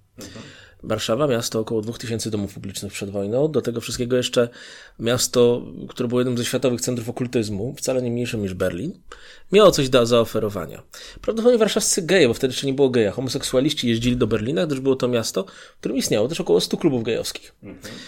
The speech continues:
Speaker 2: E, klubów do tego wszystkiego, e, tolerowanych nawet jeszcze w początkowym okresie hitleryzmu, aż do olimpiady w Berlinie, po to, żeby sportowcy także mogli sobie trochę poszaleć. Mm, ale Berlin oferował masę tego typu rozrywek.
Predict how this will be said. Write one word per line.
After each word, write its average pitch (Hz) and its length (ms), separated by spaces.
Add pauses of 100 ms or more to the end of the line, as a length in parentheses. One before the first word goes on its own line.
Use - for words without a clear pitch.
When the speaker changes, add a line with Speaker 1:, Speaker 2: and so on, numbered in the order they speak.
(180)
Speaker 2:
E, 131 160
klubów 180 420
do 156 80
tego 156 200
wszystkiego, 160 540 (360)
e, 135 560
tolerowanych 151 580
nawet 180 300
jeszcze 170 240
w - 60
początkowym 135 520
okresie 127 300
hitleryzmu, 123 580 (360)
aż 139 160
do 143 80
olimpiady 127 340
w 113 60
Berlinie, 113 340
po 113 100
to, 113 60
żeby 113 140
sportowcy 104 480
także 98 220
mogli 95 220
sobie 92 200
trochę - 240 (440)
poszaleć. - 520 (380)
Mm, 123 380
ale 180 140
Berlin 170 320
oferował 160 400
masę 147 480
tego 110 180
typu 117 200
rozrywek. 107 500